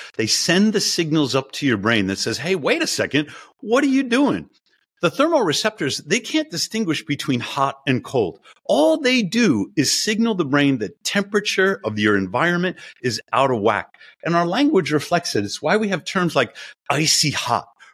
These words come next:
or burning cold, because w-, w-, our nervous system is activated in the same way, whether it's cold or hot. And this is to alert our, our body and our brain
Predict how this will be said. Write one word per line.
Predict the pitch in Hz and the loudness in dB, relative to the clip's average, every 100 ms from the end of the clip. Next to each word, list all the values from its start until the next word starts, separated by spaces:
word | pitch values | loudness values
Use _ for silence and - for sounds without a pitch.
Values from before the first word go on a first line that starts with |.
| - | -6
or | 110 - _ _ | -4 -4 _ _
burning | 147 170 170 165 156 | 0 2 0 0 -4
cold, | - 135 117 80 - - - - | -4 -2 -2 -4 -10 -20 -14 -10
because | 160 - 214 202 - - - | -8 -2 0 -2 -6 -16 -8
w-, | 180 - - | -6 -6 -12
w-, | 160 175 | -12 -2
our | 160 | 2
nervous | 175 165 180 254 302 262 - | 2 2 4 2 2 -2 -4
system | - 131 - 127 - - | -4 -4 -2 -2 -2 -2
is | 131 - - | -4 -6 -4
activated | 214 - 151 113 95 101 - | -4 -4 -4 0 0 -2 -2
in | - 147 | 0 2
the | |
same | 147 - 220 254 262 240 | 2 0 0 2 4 2
way, | 165 175 98 - - | 2 2 0 -2 -6
whether | - 165 160 | 0 2 0
it's | 151 - | -2 -6
cold | - 135 127 127 - - | -2 0 2 0 -4 -8
or | 127 | -8
hot. | - 233 - - _ _ - | 0 0 0 -6 _ _ -2
And | 165 | 0
this | 302 294 | 0 0
is | 240 - | -2 -2
to | - 175 | -4 -2
alert | 143 127 131 208 330 - - - _ - | -2 0 0 -2 -2 -8 -18 -20 _ 0
our, | 160 156 123 - - | 2 2 0 -10 -6
our | 107 | -4
body | 92 101 180 160 87 | -4 0 0 0 -2
and | 80 | 0
our | 95 | 0
brain | 92 104 202 123 | 0 0 2 0